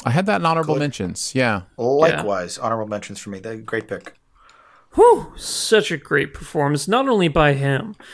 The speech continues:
Speaker 3: I think that he is giving a masterclass performance, you know, in
Speaker 2: Probably
Speaker 3: how
Speaker 2: his
Speaker 3: to
Speaker 2: best.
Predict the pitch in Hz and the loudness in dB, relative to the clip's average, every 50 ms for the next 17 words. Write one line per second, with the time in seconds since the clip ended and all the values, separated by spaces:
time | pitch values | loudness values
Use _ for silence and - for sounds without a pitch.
0 | - - - - - - 196 214 233 240 208 165 151 165 - 190 190 190 180 156 | -20 -16 -16 -8 -4 -2 0 4 4 4 4 4 2 0 2 4 4 6 6 4
1 | 143 151 160 156 156 147 143 135 135 135 135 135 135 135 135 135 135 135 - - | 4 4 4 4 4 2 2 2 2 2 2 2 2 4 4 4 2 0 -4 -8
2 | 143 - 151 135 131 123 - - 147 - - 147 131 131 131 135 135 135 135 - | -10 -8 -6 -6 -4 -6 -6 -10 -12 -10 -8 -6 -6 -6 -6 -6 -6 -8 -8 -6
3 | 151 139 131 143 143 143 139 147 202 208 170 123 135 147 131 - - - 71 - | -6 -6 -6 -6 -4 0 2 4 4 4 4 4 4 2 2 0 -2 -2 -2 -2
4 | - - - 165 | -4 -6 -6 -8